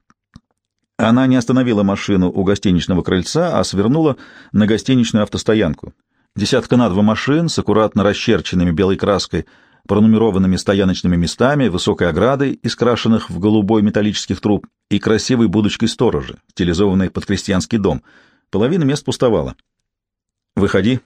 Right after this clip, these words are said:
сказала Беатрис, — "дальше пойдём пешком". Мазур вылез. Уже не оставалось никаких недомолвок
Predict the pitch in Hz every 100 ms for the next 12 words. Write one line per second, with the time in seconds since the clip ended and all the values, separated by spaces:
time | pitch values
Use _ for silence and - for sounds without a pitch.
0 | _ _ _ - - 104 113 104 107 104
1 | 98 82 98 147 - - 95 123 104 -
2 | 87 85 - _ _ _ _ _ _ -
3 | - - - _ _ _ _ 104 127 139
4 | 135 120 160 190 196 - - - - _
5 | _ _ _ _ _ _ _ 120 113 143
6 | 151 - 160 147 143 147 156 147 147 143
7 | 131 139 151 175 170 170 -